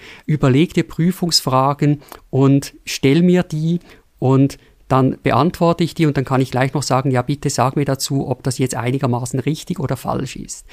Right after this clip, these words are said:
Das heißt, in der Vorbereitung zum Beispiel ist das durchaus sinnvoll oder ja, eigentlich immer sinnvoll, würde ich sagen. Aber ob man es dann in der Prüfung selber zulässt, ist noch eine andere Frage.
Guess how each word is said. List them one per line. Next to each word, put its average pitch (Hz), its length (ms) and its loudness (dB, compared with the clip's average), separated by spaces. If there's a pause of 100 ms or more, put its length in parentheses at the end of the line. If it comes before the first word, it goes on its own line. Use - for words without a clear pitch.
(180)
Das 120 140 -4
heißt, 135 240 0
in 143 100 2
der 131 100 2
Vorbereitung 190 680 -4
zum 156 180 -4
Beispiel 143 380 -10
ist - 100 -12
das 131 100 -8
durchaus 139 440 0
sinnvoll 147 420 0
oder 127 260 -2 (440)
ja, - 160 -8
eigentlich 131 320 -4
immer 175 260 4
sinnvoll, - 420 -2
würde - 160 -8
ich - 120 -10
sagen. - 340 -8 (300)
Aber 135 200 -4
ob 139 120 0
man 143 80 2
es 139 80 0
dann 131 140 0
in 131 40 -2
der 123 80 -4
Prüfung 135 320 -4
selber 151 320 2
zulässt, 180 380 0
ist 156 100 -10
noch 143 160 -4
eine 139 100 -4
andere 113 300 -8
Frage. - 380 -20